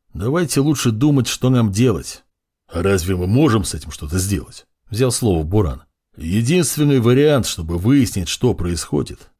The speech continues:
это отправиться вглубь территории Шимата и найти этот храм». «Предлагаете глубокую разведку?» поинтересовался клирик. «Это больше похоже на полноценную операцию в тылу»,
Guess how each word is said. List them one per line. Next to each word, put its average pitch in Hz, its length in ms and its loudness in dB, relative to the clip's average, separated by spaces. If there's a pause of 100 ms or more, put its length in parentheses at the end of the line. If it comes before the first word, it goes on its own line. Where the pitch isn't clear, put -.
(100)
это 117 480 0
отправиться 120 640 0
вглубь 92 480 2 (180)
территории 95 520 -2
Шимата 101 520 -2
и 78 220 -6
найти 139 360 0
этот 110 220 -4
храм». 82 380 -10 (460)
«Предлагаете 123 840 -2
глубокую 123 640 2
разведку?» 131 540 -4 (260)
поинтересовался 95 720 -2
клирик. 82 480 -4 (440)
«Это 117 340 -4
больше 117 360 0
похоже 113 640 0
на 113 140 0
полноценную 107 720 0
операцию 110 520 0
в - 80 -8
тылу», 98 400 -2